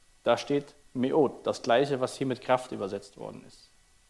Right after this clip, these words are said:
Kain und Abel, die zwei hatten nicht die beste Beziehung. Kain war böse auf seinen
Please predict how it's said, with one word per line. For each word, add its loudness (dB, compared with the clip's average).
Kain 8
und 4
Abel, 6
die -2
zwei 0
hatten -4
nicht -8
die -6
beste -4
Beziehung. -4
Kain 0
war 10
böse 4
auf 6
seinen -2